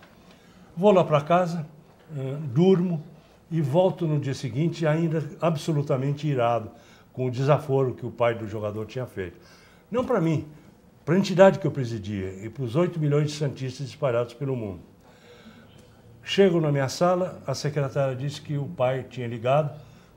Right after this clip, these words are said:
queria vir falar comigo. E eu falei, "Não, não tenho mais nada pra falar com esse cara. Ah, não vou atender, tenho mais coisa que fazer."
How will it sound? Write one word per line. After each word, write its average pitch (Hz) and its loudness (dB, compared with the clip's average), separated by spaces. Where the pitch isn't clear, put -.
queria 135 0
vir 147 0
falar 139 2
comigo. 113 -4
E 131 -8
eu 143 0
falei, 175 -4
"Não, 151 0
não 131 -8
tenho 147 -4
mais 139 -2
nada 139 -2
pra 143 -8
falar 117 -8
com 110 -12
esse - -16
cara. 92 -6
Ah, 98 -6
não 123 -2
vou 127 -2
atender, 104 -6
tenho 107 -8
mais 120 -8
coisa 113 -10
que 110 -18
fazer." 95 -10